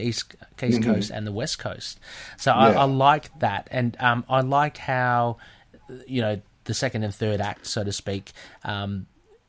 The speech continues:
Speaker 1: each of the chapters is really dedicated to the matchups, the throwdowns. So
Speaker 2: Mm.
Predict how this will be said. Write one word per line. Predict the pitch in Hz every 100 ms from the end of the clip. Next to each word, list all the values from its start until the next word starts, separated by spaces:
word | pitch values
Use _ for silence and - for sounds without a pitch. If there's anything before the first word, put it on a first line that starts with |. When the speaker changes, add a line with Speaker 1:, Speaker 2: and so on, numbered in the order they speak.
| _ _ -
Speaker 1:
each | 143 -
of | 120
the |
chapters | 120 120 - 110
is | 110 104
really | 147 139
dedicated | 101 107 113 - 107 104
to | - - 110 107 107 104 104 - - _ _ -
the |
matchups, | 107 120 - 170 - - - -
the |
throwdowns. | - 110 110 117 190 247
So | - - 143
Speaker 2:
Mm. | 113